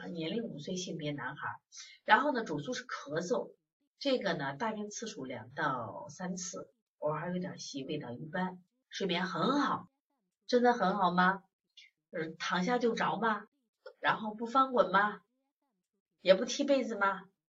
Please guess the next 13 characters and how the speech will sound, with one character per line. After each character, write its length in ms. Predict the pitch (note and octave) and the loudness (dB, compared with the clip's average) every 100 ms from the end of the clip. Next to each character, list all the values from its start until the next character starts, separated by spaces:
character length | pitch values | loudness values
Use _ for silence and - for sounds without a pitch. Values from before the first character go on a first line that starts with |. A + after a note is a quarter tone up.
| _ _ _ _ _ _ _ _ _ _ _ _ _ _ _ | _ _ _ _ _ _ _ _ _ _ _ _ _ _ _
我 100 | - | -8
想 200 | D3+ F#3 | -6 -4
问 180 | E3+ D3 | -2 -2
问 160 | C3+ C#3 | -4 -4
高 180 | C#3+ | -2
玉 220 | D3 D3 C#3+ | -2 -2 -4
啊， 100 | C#3+ | -2
高 120 | G3+ | 0
玉 100 | A#3+ | 2
在 200 | A#3+ C#4 | 4 4
吗？ 120 | G#3 | 2
高 160 | F#3+ F#3+ | 0 0
玉。 320 | G3 D#3+ D#3 | 0 -4 -6